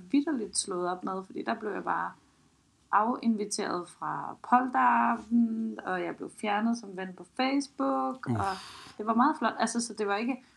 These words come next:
Speaker 1: hun sagde ikke, "Nu slår jeg op," men altså, i samme moment, hvor jeg sagde, "Det er jeg virkelig ked af, men jeg håber, den her løsning kan være, kan være O K," for at være sådan lidt monopolagtig, at man kunne nå begge dele, så, øhm, cuttede hun mig fuldstændig fra sit liv. Men i og med, at vi var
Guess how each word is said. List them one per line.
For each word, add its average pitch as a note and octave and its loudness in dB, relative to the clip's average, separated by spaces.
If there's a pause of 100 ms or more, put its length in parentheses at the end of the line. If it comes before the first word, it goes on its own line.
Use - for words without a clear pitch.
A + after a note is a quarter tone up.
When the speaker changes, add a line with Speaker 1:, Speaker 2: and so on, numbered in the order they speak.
(220)
Speaker 1:
hun B3+ 8
sagde G#3 0
ikke, G#3 2
"Nu A#3 8
slår A3+ -2
jeg F3+ -2
op," - 0
men G#3 2
altså, G3+ -4
i A3 0
samme A3+ 2
moment, F#3 0
hvor F#3 0
jeg F3+ -2
sagde, F3+ -4
"Det F3 -10
er F#3+ -2
jeg F#3 -4
virkelig G3 -4
ked G#3 0
af, F#3 -2
men F3 -8
jeg E3+ -6
håber, F#3+ -2
den F#3 -4
her F#3 -4
løsning F#3 -4
kan F3+ -6
være, E3 -4 (600)
kan F#3 -6
være E3 -4
O G#3 0
K," - -14 (340)
for F3+ -4
at E3+ -2
være F3 -4
sådan F3 -8
lidt F3 -10
monopolagtig, E3+ -2
at E3+ -6
man F3 -10
kunne F#3 -10
nå F#3+ -4
begge F#3+ -4
dele, F#3+ 0 (520)
så, A3+ 0
øhm, F#3 -8
cuttede G#3+ 2
hun G3 -4
mig F#3+ -8
fuldstændig A#3 -2
fra F#3 -6
sit F3 -6
liv. F3+ -4
Men F#3 -8
i G#3+ 0
og G#3+ 0
med, G3 -4
at F#3 -6
vi F#3 -4
var F3 -2